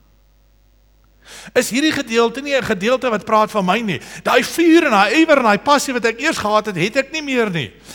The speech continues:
Ek is blasey oor my werk, ek is blasey oor my bediening in die gemeente, ek is blasey oor my, my, my, my stilte tyd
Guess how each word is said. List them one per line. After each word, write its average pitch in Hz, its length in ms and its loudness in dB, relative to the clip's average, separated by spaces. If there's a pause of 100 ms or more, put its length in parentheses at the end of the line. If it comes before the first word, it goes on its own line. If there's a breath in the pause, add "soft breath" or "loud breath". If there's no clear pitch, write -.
Ek 269 140 2
is 277 100 -4
blasey 277 480 2
oor 277 160 0
my 240 140 0
werk, 240 300 0
ek 196 80 -8
is 208 80 -6
blasey 220 420 -2
oor 240 160 2
my 233 120 -2
bediening 262 440 -4
in 294 80 -8
die 262 80 -6
gemeente, 208 500 -4 (240 loud breath)
ek 269 120 0
is 240 80 -10
blasey 220 420 0
oor 202 160 0
my, 190 180 0
my, 175 340 -2
my, 151 200 -4 (160)
my 143 160 -4
stilte 320 380 -6
tyd 233 400 -6